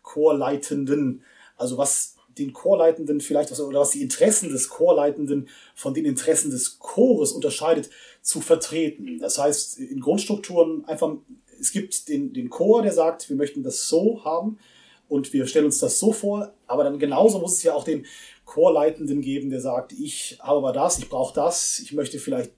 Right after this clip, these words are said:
das verdienen, ich habe diesen Aufwand. Und da möchten wir unterstützend wirken. Und eben, äh, das sind so die Hauptdinge. Natürlich kommt da noch was dazu, wie zum Beispiel, äh,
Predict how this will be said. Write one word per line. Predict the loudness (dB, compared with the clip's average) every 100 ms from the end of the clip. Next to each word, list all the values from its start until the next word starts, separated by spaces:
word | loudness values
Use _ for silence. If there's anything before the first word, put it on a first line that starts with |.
| _
das | -4 0 2
verdienen, | 0 -2 -8 -10 -12 -20 -20 _
ich | -10 -8 -8
habe | -10 -10
diesen | -6 -4
Aufwand. | 0 -2 0 -4 -4 -18 -20 -20 -12
Und | -2 0
da | 2
möchten | 0 0
wir | 0 0 0 -10 -2
unterstützend | 0 -2 -4 -2 -2 -2 -4 -8 -6 -6 -10
wirken. | -10 -10 -12 -20
Und | -16 -6
eben, | -4 -4 -6 -8
äh, | -10 -14 -14 _
das | -4 -2
sind | -2
so | -2
die | 0
Hauptdinge. | 2 2 0 -6 -8
Natürlich | -8 0 0 0 -6 _ _ 4
kommt | 4 6
da |
noch | 2
was | 2
dazu, | 0 2 4 4
wie | 2
zum | -2
Beispiel, | 0 -2 -2 -6 -6
äh, | -14